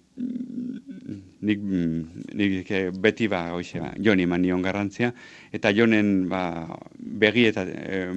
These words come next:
begien bitartez, eh, ikusten dugu, ba, hor, eh, mundu hori eta gertatzen zaion guztia, ba, bueno,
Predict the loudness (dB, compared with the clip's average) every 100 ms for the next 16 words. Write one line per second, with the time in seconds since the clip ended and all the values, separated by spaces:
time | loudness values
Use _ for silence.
0 | -2 2 4 4 2 2 0 0 -2 -2
1 | -2 -4 -4 0 2 2 2 0 -2 -4
2 | -6 -6 -6 -6 -12 -8 -2 0 2 2
3 | 2 2 0 -2 -4 -6 -8 -6 -4 -2
4 | -2 -6 -4 -2 -2 -4 -6 -8